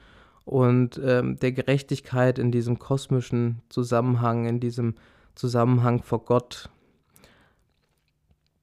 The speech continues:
Diese Lücke können wir nicht auffüllen. Also ist dann die Frage für den modernen Menschen, warum eigentlich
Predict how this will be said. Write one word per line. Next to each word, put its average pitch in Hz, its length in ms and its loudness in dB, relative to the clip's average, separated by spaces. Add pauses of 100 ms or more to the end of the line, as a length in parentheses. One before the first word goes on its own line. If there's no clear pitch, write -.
(360)
Diese 135 160 4
Lücke 135 260 4
können 123 320 4
wir 117 400 4
nicht 123 340 -2
auffüllen. 120 560 -2 (3500)
Also 135 440 0 (320)
ist 143 160 -6
dann 135 100 6
die 131 80 2
Frage 123 540 2 (520)
für - 120 0
den 120 100 2
modernen 120 420 2
Menschen, 120 440 0 (1300)
warum 143 760 4
eigentlich 123 920 2